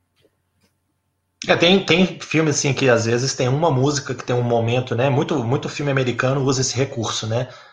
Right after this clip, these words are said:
Do, do Casamento do Meu Melhor Amigo, né? De ter aquele momento de todo mundo levantar e começar a cantar uma música. E aí, nos filmes brasileiros, a gente tem, por exemplo, O Homem do Futuro, o Wagner Moura cantando O Tempo Perdido, que eu acho que é um momento muito legal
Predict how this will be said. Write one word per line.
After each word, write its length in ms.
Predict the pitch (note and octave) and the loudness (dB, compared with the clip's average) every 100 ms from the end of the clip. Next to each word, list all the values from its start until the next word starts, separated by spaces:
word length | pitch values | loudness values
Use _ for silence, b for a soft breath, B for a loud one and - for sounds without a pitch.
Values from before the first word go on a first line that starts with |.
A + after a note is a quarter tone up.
| b b | b b
Do, 460 | A#2 A#2 G#2 G2+ G2+ | -2 2 2 0 -2
do 60 | |
Casamento 400 | G2+ A2 A#2 A#2+ | 0 4 4 4
do 40 | A#2+ | 2
Meu 100 | A#2 | 4
Melhor 200 | A2+ A#2 | 6 6
Amigo, 380 | A2+ B2 B2 A2 | 4 2 2 0
né? 100 | A#2+ | -2
De 120 | - | -2
ter 80 | A#2 | -2
aquele 240 | B2+ A#2+ | -2 0
momento 400 | B2+ A2+ B2+ B2+ | 0 2 2 2
de 100 | A#2+ | 0
todo 220 | C3+ E3 | 0 0
mundo 140 | C#3+ C3+ | 0 -2
levantar 380 | A#2+ A#2 A#2+ | -2 0 0
e 40 | C3+ | 0
começar 240 | B2+ A#2+ | -2 -2
a 40 | A#2+ | 0
cantar 220 | A#2 A#2 | 0 0
uma 140 | A#2 | 0
música. 520 | A#2 E3+ C3+ - A2 - _ _ _ _ _ _ - | -2 -2 -4 -6 -10 -12 _ _ _ _ _ _ 0
E 80 | A#2 | 4
aí, 180 | A#2+ B2+ | 4 4
nos 240 | C#3+ - | 2 0
filmes 240 | D3 C#3 | -2 -4
brasileiros, 560 | B2+ C#3+ C3 A#2+ B2+ C#3+ | 0 0 0 -2 -2 -2
a 60 | D3 | -4
gente 180 | D#3+ | -4
tem, 140 | - D3+ | -4 -2
por 100 | C#3+ | -2
exemplo, 340 | B2+ B2+ E3 | -2 -2 0
O 40 | D3 | 0
Homem 180 | D#3+ | 0
do 80 | F3 | -2
Futuro, 640 | F3 G3 D#3+ C#3+ A#2 A2 _ _ _ | -4 -4 0 0 0 -4 _ _ _
o 260 | A#2+ A#2 A2 | -4 -2 2
Wagner 340 | A2+ B2 A#2+ | 2 4 2
Moura 240 | A2+ A2+ B2+ | 4 6 6
cantando 340 | C3+ B2+ C3 | 4 2 2
O 40 | C3 | 2
Tempo 200 | C3+ - | -2 0
Perdido, 540 | C#3 A2 B2+ B2 - _ _ _ _ - | 0 0 -2 -2 -6 _ _ _ _ -8
que 60 | G2 | -4
eu 40 | |
acho 140 | G#2 | -4
que 80 | - | -2
é 20 | |
um 40 | A#2 | 0
momento 380 | A#2+ A#2+ B2 B2 | 0 2 0 0
muito 220 | B2 C#3 | -4 -2
legal 540 | E3+ C#3 A2+ A2 - | 2 6 6 4 -4